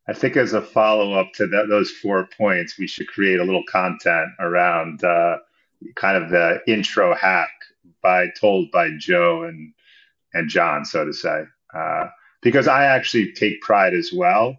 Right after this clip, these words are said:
in doing, uh, unique or customized outreach that's really tailored to who's on the other side. I think it goes a long way.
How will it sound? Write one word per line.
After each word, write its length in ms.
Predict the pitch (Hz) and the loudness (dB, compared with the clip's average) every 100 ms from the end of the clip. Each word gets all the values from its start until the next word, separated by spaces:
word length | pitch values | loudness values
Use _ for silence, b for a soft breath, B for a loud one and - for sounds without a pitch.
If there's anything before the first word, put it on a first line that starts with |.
| _ _ _ | _ _ _
in 200 | 101 95 95 | -4 -4 0
doing, 560 | 98 92 90 90 92 - - 95 | 2 2 2 0 -4 -12 -12 -6
uh, 580 | 87 87 87 95 101 - _ _ 101 | -4 -2 -2 -2 -2 -6 _ _ -2
unique 460 | 101 101 107 104 | 2 4 2 2
or 120 | 98 | -2
customized 840 | - 98 92 - 90 87 85 85 92 | 0 0 0 -4 -8 -6 -4 -4 -2
outreach 560 | 87 90 107 113 113 | -2 0 -2 -2 -4
that's 220 | 92 - 110 | -4 -2 0
really 200 | 101 90 | 0 -2
tailored 520 | - 95 87 85 80 80 | -2 0 2 0 -4 -8
to 140 | - 85 | -10 -6
who's 180 | 87 82 | -4 -2
on 160 | 80 | -6
the 160 | 78 78 | -6 -12
other 160 | 78 76 | -12 -8
side. 360 | - 78 71 - _ _ - | -2 -2 -2 -8 _ _ -6
I 80 | 90 | -2
think 180 | 107 104 | 0 0
it 120 | 85 | 0
goes 260 | 95 87 | 0 0
a 60 | 90 | -2
long 360 | 85 85 82 85 | -2 -2 -2 0
way. 340 | 165 185 - | 2 2 0